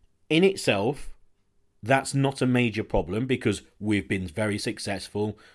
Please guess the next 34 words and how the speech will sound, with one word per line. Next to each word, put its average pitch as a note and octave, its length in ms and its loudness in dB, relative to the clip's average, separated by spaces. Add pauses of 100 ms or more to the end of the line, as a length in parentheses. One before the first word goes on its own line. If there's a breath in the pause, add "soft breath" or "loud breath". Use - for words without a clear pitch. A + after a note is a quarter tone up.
(140 soft breath)
by G2+ 180 -4
having G2+ 340 0
that G2+ 200 -4 (520)
as G2 180 -2
a F#2 60 -8
system A#2+ 420 -2
because F#2+ 320 -4
it's - 140 -10
the F#2+ 100 -10
way G2 180 -6
he F#2 140 -6
plays. F2+ 460 -4 (720 soft breath)
It's - 200 4
a B2 60 0
problem E3+ 420 6
when E3+ 160 2
the D#3 60 0
ball C#3 300 4
is A#2 120 2
so E3 360 4
deep, E2+ 360 -6 (720)
so D#3 480 6
deep E2+ 340 -6 (220 soft breath)
that - 120 0
he A2+ 140 -2
doesn't A2 400 0
then G2+ 220 -4
react F#2+ 400 -6 (320 soft breath)
and G2+ 160 -2
doesn't G#2 220 0
go F#2+ 180 -2
for F#2 100 -8
the F#2 80 -4
ball. E2+ 300 -4